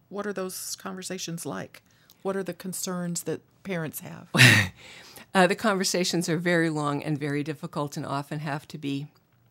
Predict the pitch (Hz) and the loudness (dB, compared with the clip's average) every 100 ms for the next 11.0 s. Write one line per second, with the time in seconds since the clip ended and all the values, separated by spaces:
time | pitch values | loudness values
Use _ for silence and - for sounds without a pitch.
0 | _ _ _ _ - - 151 147 135 139 | _ _ _ _ -12 -6 -4 -2 -4 -4
1 | 151 151 - 170 151 165 147 - 139 135 | -6 -8 -8 -6 -2 -4 -6 -8 -6 -6
2 | - 135 143 147 135 127 - - 190 165 | -6 -6 -4 -4 -4 -6 -8 -10 -8 -6
3 | 170 151 143 - 131 135 131 131 - - | -6 -6 -6 -8 -8 -8 -8 -10 -12 -10
4 | 127 127 131 131 - 139 - 135 131 123 | -6 -6 -6 -8 -8 -10 -10 -8 -8 -8
5 | - _ - - 156 151 156 147 135 - | -14 _ -14 -10 -12 -6 -4 -4 -4 -6
6 | 151 - 131 123 - - 123 - - 156 | -8 -6 -8 -10 -14 -20 -14 -12 -12 -10
7 | 151 - 143 131 127 127 123 - 135 127 | -10 -10 -8 -6 -6 -8 -12 -12 -10 -8
8 | 113 - - - - - - - - 202 | -8 -12 -14 -18 -20 -20 -20 -20 -6 2
9 | 170 160 160 147 - _ - - 180 170 | 4 4 2 -2 -8 _ -20 -8 -2 0
10 | 170 - 208 190 320 - 165 151 175 | -2 -6 -8 -6 -4 -4 -2 -2 -4